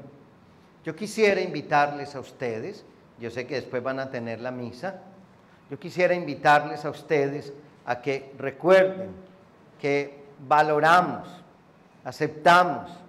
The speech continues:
queremos la palabra de Dios porque es una palabra creadora, pero también porque es una lámpara, una luz. Pero también esa palabra es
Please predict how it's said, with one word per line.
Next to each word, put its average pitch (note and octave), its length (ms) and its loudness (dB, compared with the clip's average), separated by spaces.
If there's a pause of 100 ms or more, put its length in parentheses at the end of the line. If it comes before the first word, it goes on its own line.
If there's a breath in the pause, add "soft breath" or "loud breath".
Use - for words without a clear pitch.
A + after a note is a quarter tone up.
(640)
queremos F3+ 520 4
la F3 200 4
palabra D#3 400 6
de E3 100 2
Dios F#3 380 0 (260)
porque C#3+ 280 -2
es C#3 100 -4
una D#3+ 240 -4
palabra G#3 800 2 (320)
creadora, A2 880 0 (720 loud breath)
pero E3+ 240 2
también F#3 600 2
porque D#3 400 4
es D3+ 160 0
una A3+ 500 0 (240)
lámpara, B2 1000 0
una B2 320 -4
luz. A2+ 400 -10 (340 soft breath)
Pero E3+ 220 2
también F3 380 0
esa G#3 240 -2
palabra A3+ 720 2 (320)
es G#3 560 6